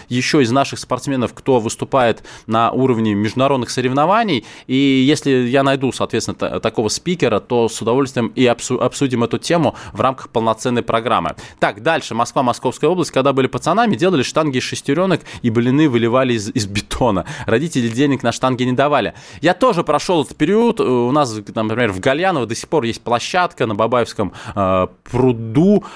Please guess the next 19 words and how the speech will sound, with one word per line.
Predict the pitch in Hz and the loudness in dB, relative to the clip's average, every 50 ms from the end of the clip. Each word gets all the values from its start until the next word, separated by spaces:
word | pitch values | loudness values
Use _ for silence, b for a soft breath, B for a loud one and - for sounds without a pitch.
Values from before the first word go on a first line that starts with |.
| B B | B B
где | - 98 92 - - - 117 139 147 131 - | -14 -14 -12 -14 -8 0 2 4 4 4 2
штанги | - - 160 165 175 160 135 123 | -2 0 0 0 0 0 -2 -4
сделаны | 117 104 101 107 135 139 131 123 113 107 | -6 -8 -4 0 0 2 2 2 0 0
из | 101 - - | -2 -4 -2
колесных | - 120 120 123 117 - - - 85 - - | -2 0 0 0 -2 -2 -4 -8 -10 -10 -6
пар, | - - 147 143 139 131 113 92 | -2 0 2 2 2 0 -2 -6
где | 98 92 110 113 104 | -10 -6 -6 -6 -2
гантели — | 92 120 120 123 120 147 139 123 110 | -2 -4 -4 0 0 0 2 2 0
это | - - 95 85 B B B B B | 2 2 0 -2 B B B B B
тормозные | 110 120 110 120 117 107 110 120 120 113 107 | -2 0 2 2 2 2 0 -2 -2 -2 -4
диски, | 101 120 143 151 139 - - - 127 113 - B B B B - | -4 -4 -2 -2 0 -2 0 2 2 2 2 B B B B -6
э, | 104 95 | -4 -4
где | 92 95 104 127 123 120 | -4 0 2 2 2 4
есть | 113 123 127 - | 2 2 0 0
штанги, | - - 139 139 139 120 113 | 0 0 0 0 0 -2 -4
которые | - - 107 - 120 113 104 | -4 -4 -2 0 0 0 0
сделаны | 87 90 104 127 123 120 113 107 104 101 | -4 0 2 2 4 4 2 2 0 -2
из | - 117 117 101 92 98 98 90 85 85 _ _ _ _ - 101 90 87 - - _ _ | -2 -2 -2 -2 -2 -4 -6 -6 -8 -12 _ _ _ _ -8 -8 -8 -8 -10 -16 _ _
пней. | 147 156 160 156 165 165 170 175 170 147 127 | 0 2 2 4 4 4 4 4 2 0 -2